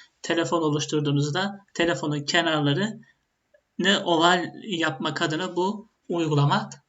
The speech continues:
kullanılabilir. Hatta göstereyim mi? İnce, ince bir, ince uzun bir telefon yapalım. Bu şekilde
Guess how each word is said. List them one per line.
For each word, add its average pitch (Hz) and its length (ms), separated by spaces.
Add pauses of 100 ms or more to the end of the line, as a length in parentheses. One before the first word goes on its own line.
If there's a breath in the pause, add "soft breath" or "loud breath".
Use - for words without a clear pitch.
kullanılabilir. 156 1700 (1080)
Hatta 185 300
göstereyim 175 440
mi? 151 80
İnce, 165 360
ince 160 340
bir, 160 300 (840)
ince 165 260
uzun 151 280
bir 143 100
telefon 139 380
yapalım. 135 500 (1800)
Bu - 40
şekilde 147 680